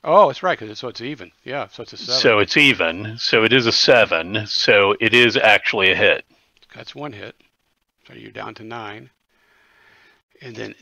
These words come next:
Speaker 1: then the Essex Cavalry is gonna do the same thing. He hasn't. This is his first pistol shot of the game.
Speaker 2: Right.
Speaker 1: And so he's firing a pistol in, and it's an even die roll also.
Speaker 2: Correct.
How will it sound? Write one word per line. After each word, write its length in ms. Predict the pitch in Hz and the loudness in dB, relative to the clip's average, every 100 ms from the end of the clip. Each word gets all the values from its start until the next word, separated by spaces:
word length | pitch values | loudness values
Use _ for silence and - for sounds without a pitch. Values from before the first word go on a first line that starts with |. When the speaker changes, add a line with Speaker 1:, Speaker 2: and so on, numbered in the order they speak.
| 185 | _
Speaker 1:
then 240 | 170 139 110 | -18 -16 -14
the 120 | 113 | -8
Essex 460 | 151 156 139 - | -6 -6 -10 -14
Cavalry 500 | - 123 113 107 117 | -14 -12 -10 -12 -14
is 100 | 110 | -14
gonna 180 | 113 107 | -16 -16
do 100 | 107 | -16
the 80 | 101 | -16
same 280 | - 117 107 | -14 -14 -14
thing. 200 | 123 120 | -12 -12
He 160 | 110 139 | -10 -10
hasn't. 280 | 107 - | -12 -18
This 160 | - 117 | -20 -18
is 100 | 101 | -18
his 160 | 104 - | -18 -18
first 320 | 120 117 - | -16 -16 -18
pistol 300 | 90 - 101 | -20 -20 -20
shot 420 | - - - _ _ | -20 -20 -20 _ _
of 60 | _ | _
the 60 | |
game. 340 | - - _ _ _ _ _ | -20 -20 _ _ _ _ _
Speaker 2:
Right. 260 | 101 95 98 _ _ _ _ _ _ _ _ _ _ _ | 0 0 0 _ _ _ _ _ _ _ _ _ _ _
Speaker 1:
And 180 | 120 110 | -20 -20
so 200 | - 117 | -20 -18
he's 260 | 104 120 113 | -16 -18 -14
firing 400 | 117 117 113 107 | -10 -8 -10 -14
a 60 | |
pistol 520 | _ 147 - - 135 | _ -14 -14 -14 -18
in, 540 | 143 160 160 160 156 143 _ _ _ _ _ _ _ | -16 -16 -18 -18 -20 -20 _ _ _ _ _ _ _
and 240 | 123 117 | -16 -12
it's 180 | 127 - | -14 -14
an 180 | - 127 | -18 -16
even 340 | 123 120 113 | -12 -12 -12
die 180 | 113 107 | -10 -8
roll 240 | 107 107 107 | -8 -10 -10
also. 540 | 127 - 98 110 120 _ _ _ _ _ _ _ _ _ - | -12 -12 -14 -16 -18 _ _ _ _ _ _ _ _ _ -6
Speaker 2:
Correct. 500 | 101 95 - - | 2 2 2 -4